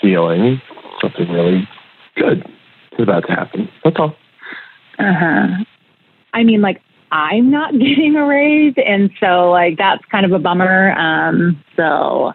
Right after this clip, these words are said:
Speaker 2: I don't wanna burst your bubble here, but if I'm not <laughs> getting one, I mean, like
Speaker 1: Um, I'm sorry.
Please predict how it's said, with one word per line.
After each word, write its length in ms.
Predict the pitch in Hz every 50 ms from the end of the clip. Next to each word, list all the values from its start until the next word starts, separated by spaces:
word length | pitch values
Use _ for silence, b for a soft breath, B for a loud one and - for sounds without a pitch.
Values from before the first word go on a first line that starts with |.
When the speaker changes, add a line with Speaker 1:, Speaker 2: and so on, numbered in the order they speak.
| _ -
Speaker 2:
I 40 | 160 160 139
don't 100 | - 190
wanna 300 | 180 175 175 170 156 - _ - - - -
burst 400 | 196 185 180 175 - - - -
your 220 | 180 196 190 190
bubble 380 | 185 160 185 165 165 156 165 160
here, 460 | 160 - 170 156 156 - 156 165 175
but 500 | 165 156 165 156 - - 156 - - - - _ B B B B B B B - -
if 180 | 208 175 151 - - - - _ _ _ _ - -
I'm 180 | - 269 294
not 240 | 294 277 254 247 -
<laughs> 20 |
getting 440 | 226 240 285 294 - - - 269 220
one, 460 | 214 208 202 190 185 185 180 180 185 185
I 100 | 180 185
mean, 380 | 190 185 180 175 175 175 175
like 260 | - - - - - - - - _ _ _ - B B B B B B B B B B B B B _ _ _ _ _ _ _ _ _ _ -
Speaker 1:
Um, 640 | - 73 65 64 53 50 50 50 50 53 - - - - _ _ _ _ _ _ _ _ _ _ _ _ -
I'm 200 | - - - 139 -
sorry. 580 | - 107 85 80 82 82 80 87 95 110 110 -